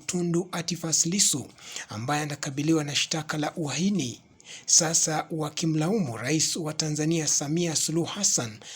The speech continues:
kwa kuendeleza uongozi wa kiimla ulioanzishwa na mtangulizi wake ndani ya chama tawala cha C C M.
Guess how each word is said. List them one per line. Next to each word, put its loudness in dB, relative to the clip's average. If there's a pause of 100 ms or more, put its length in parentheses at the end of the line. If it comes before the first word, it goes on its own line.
(100)
kwa -2
kuendeleza 0
uongozi 0
wa 0
kiimla -2 (260)
ulioanzishwa 2
na -2
mtangulizi 0
wake 0
ndani 0
ya -2
chama 0
tawala -2
cha -4
C 2
C 2
M. 0